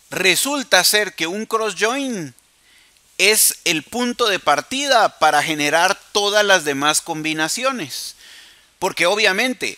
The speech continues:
si cada individuo de un conjunto se conecta con el individuo de otro conjunto, resulta que el resultado de esos datos da todas las opciones posibles.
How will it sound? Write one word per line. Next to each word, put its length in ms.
si 360
cada 320
individuo 500
de 80
un 140
conjunto 580
se 160
conecta 440
con 200
el 120
individuo 500
de 80
otro 240
conjunto, 600
resulta 460
que 380
el 180
resultado 760
de 100
esos 240
datos 560
da 240
todas 460
las 200
opciones 420
posibles. 760